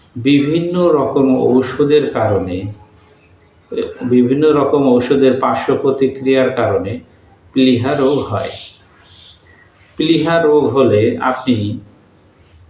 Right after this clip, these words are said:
কিভাবে এর চিকিৎসা নেবেন? অ্যালোপ্যাথিক, হোমিওপ্যাথিকের অনেক চিকিৎসা রয়েছে, তবে আপনি যদি প্রাকৃতিক উপায়ে কিছু ট্রিটমেন্ট নিতে পারেন,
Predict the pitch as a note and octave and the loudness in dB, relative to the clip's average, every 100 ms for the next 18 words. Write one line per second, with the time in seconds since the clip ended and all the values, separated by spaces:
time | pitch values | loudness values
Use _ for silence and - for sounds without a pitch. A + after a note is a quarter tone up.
0 | _ _ D#3 D#3+ D3 C3+ A#2+ B2 C3 B2 | _ _ -6 -4 -2 0 0 2 2 2
1 | A2 G#2+ - _ _ _ _ _ - - | 0 -2 -12 _ _ _ _ _ -20 -20
2 | _ - - D3 C#3+ - C#3 G#2+ F#2+ F#2 | _ -10 -4 -2 -2 -2 -2 -4 -4 -6
3 | - - - _ _ _ _ _ _ _ | -10 -16 -20 _ _ _ _ _ _ _
4 | - _ _ _ _ _ _ _ - A#2+ | -20 _ _ _ _ _ _ _ -6 -2
5 | B2 B2 B2+ A#2 B2+ A#2 - A#2+ A2+ C3 | 0 -2 -4 0 0 0 -2 -2 -2 -2
6 | - C3 B2 B2+ A#2 B2 B2 A#2+ B2 B2 | 0 0 0 0 0 -2 -4 -2 0 -2
7 | - A#2 B2 A#2 C3 A#2+ G2+ F#2+ - - | -4 -4 -2 -4 -2 -2 -2 -4 -6 -8
8 | - - _ - C3 B2 A#2 - B2+ C3 | -8 -16 _ -2 0 2 0 -2 0 0
9 | A2 G#2+ A#2+ - - _ _ _ - - | 0 -2 -4 -6 -16 _ _ _ -6 -4
10 | A2 A2 D#3 D#3+ D3+ C#3+ C#3+ C3+ B2+ A#2+ | -2 -2 -2 0 -2 0 0 2 0 0
11 | A#2+ C3 A#2 - - C3 A#2+ B2+ A#2+ A#2 | -2 -2 -8 -10 -4 -2 -2 -2 -2 0
12 | A#2+ B2 A#2 G2 - B2+ | 0 0 -2 -2 -4 -6